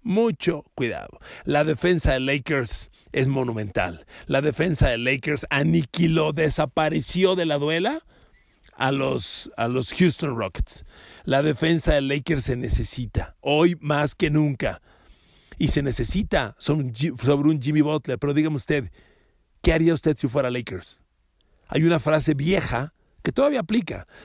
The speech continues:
Nunca mandes tu mejor canastero a la marca defensiva más, más importante del juego. Nunca. Porque tu mejor canastero te da los puntos. No arriesgues que deje de meter puntos por estar preocupado a la defensa.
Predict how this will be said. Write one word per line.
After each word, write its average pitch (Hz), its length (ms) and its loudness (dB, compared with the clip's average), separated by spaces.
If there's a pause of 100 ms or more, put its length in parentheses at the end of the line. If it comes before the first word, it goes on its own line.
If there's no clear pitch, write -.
(120)
Nunca 240 560 2
mandes 202 480 -2
tu 175 100 4
mejor 165 360 0
canastero 143 680 -2 (1080)
a 143 80 2
la 143 300 2
marca 165 400 2
defensiva 147 560 0
más, 135 220 -4 (120)
más 135 280 0
importante 113 500 -4
del 104 80 -4
juego. 98 340 -8
Nunca. 165 400 0 (220)
Porque 175 220 2
tu 208 100 0
mejor 214 240 2
canastero 220 480 2
te 190 100 -4
da 226 120 0
los 214 100 -4
puntos. 202 580 -10
No 214 140 0
arriesgues 240 640 2
que 196 100 0
deje 202 220 0
de 196 80 -2
meter 175 280 -2
puntos 170 380 0
por 139 160 -4
estar 147 220 -2
preocupado 151 400 -2
a 123 40 -2
la 110 80 -4
defensa. 113 480 -4